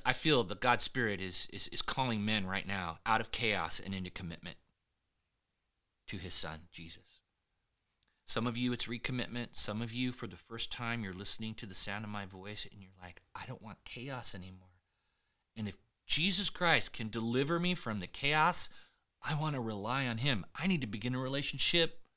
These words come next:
with him," right? So we're gonna pray before we finish. And I just wanna pray a prayer right now. There's guys right now. I just want you to stop what you're doing. Put your pen down. Stop yourself. Sit down. Some of you right now need to hit your knees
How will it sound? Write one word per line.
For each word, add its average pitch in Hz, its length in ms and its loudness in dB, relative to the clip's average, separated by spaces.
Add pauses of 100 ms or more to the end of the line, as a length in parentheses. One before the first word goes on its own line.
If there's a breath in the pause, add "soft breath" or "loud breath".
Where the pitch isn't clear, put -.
(600)
with 160 160 -2
him," 190 300 6 (640)
right? 127 180 -8
So 131 100 0
we're 170 80 0
gonna 175 120 4
pray 151 340 4
before 131 320 2
we 143 100 -2
finish. 123 500 -2 (920)
And 101 100 -8
I 117 40 0
just 127 160 -2
wanna 131 160 2
pray 143 240 0
a 135 40 2
prayer 123 240 0
right 127 220 4
now. 123 220 4
There's 92 180 -4
guys 117 280 4
right 117 200 2
now. 92 340 -2 (160)
I 101 60 -14
just - 140 -6
want 113 180 0
you 104 80 -2
to 95 60 6
stop - 360 8
what - 100 -4
you're 147 80 -2
doing. 120 260 -2
Put - 200 -10
your - 80 -10
pen 147 260 -4
down. 147 400 4 (520 loud breath)
Stop - 440 8
yourself. 147 480 8
Sit - 400 2
down. 135 560 4 (240 loud breath)
Some 156 340 8
of 160 100 2
you 170 140 6
right 147 240 8
now 127 240 4
need 104 200 0
to 101 40 -2
hit - 360 0
your 127 100 2
knees 113 560 0